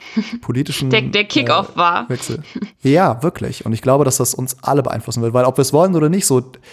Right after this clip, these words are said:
Speaker 1: dieses ganze, dieser ganze lächerliche U-S-Wahlkampf beeinflusst uns halt ja schon mehr, als wir wollen. Ja.
Speaker 2: Ja, ja.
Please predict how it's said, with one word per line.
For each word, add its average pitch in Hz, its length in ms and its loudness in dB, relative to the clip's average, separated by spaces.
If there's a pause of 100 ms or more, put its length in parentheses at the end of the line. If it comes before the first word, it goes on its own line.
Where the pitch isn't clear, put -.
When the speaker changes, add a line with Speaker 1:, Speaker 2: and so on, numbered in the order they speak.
(180)
Speaker 1:
dieses 120 200 -2
ganze, 139 480 2 (280)
dieser 123 160 2
ganze 151 260 4
lächerliche 151 480 2
U-S-Wahlkampf 123 1000 0 (220)
beeinflusst 143 640 0
uns 131 160 -2
halt 123 140 2
ja 120 100 0
schon 135 380 2 (140)
mehr, 127 540 4
als 123 200 -2
wir 113 100 2
wollen. 113 320 0 (2750)
Ja. 208 140 -8
Speaker 2:
Ja, 151 840 -2
ja. 151 360 4